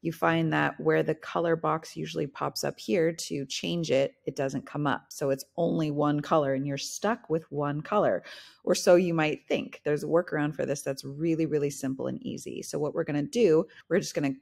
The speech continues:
select the element, go up to this top left edit photo button. We're gonna scroll to the F X tab and then scroll over to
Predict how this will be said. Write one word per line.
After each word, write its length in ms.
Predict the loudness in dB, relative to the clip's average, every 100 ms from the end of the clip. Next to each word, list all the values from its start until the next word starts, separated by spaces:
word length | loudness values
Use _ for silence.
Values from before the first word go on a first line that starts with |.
| _
select 540 | -8 0 2 2 -2 -10
the 420 | -6 -2 -4 -2
element, 460 | 0 2 2 -2 -6 _ -8
go 260 | 0 0 0
up 220 | -4 -4
to 100 | -6
this 240 | -6 -6 -8
top 300 | -4 -4 -2
left 480 | 0 0 0 -8 -12 -4
edit 280 | -2 -2 -4
photo 440 | -4 -2 0 -2
button. 500 | -4 -6 -4 -4 -4 -6 _ _ _ _ _
We're 100 | -6
gonna 220 | -4 -2 -4
scroll 1040 | -6 -8 -8 -2 0 2 2 0 0 -2 -6 -12 -6
to 480 | -4 -2 -2 -4 -4 -8
the 500 | -8 -6 -6 -6 -6
F 200 | -8 -6
X 340 | -8 -8 -12
tab 500 | -8 -4 -4 -2 -6 -8 _ _ _ -6
and 100 | -2
then 140 | -2
scroll 500 | -4 -8 -4 -4 -2 -2
over 320 | -2 -2 -4
to 440 | -6 -8 -6 -6